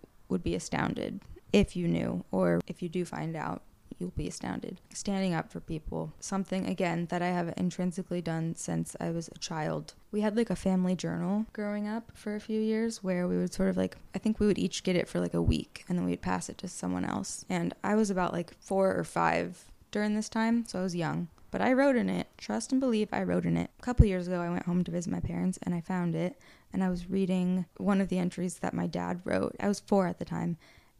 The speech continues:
And it was basically him telling a story about how he witnessed me, like, standing up for this boy who was, like, being really picked on by other kids. He just, like, went on to say that he's noticed that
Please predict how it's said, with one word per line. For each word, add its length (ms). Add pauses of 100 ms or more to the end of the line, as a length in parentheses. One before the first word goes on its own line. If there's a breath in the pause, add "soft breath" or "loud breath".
And 500 (240)
it 40
was 100
basically 640
him 220
telling 260
a 40
story 380
about 220
how 540
he 180
witnessed 480
me, 240
like, 160
standing 500
up 240
for 640
this 220
boy 500
who 120
was, 160
like, 180 (160)
being 320
really 180
picked 300
on 320 (220)
by 140
other 220
kids. 480
He 140
just, 180
like, 160
went 160
on 140
to 100
say 240
that 180
he's 200
noticed 460
that 320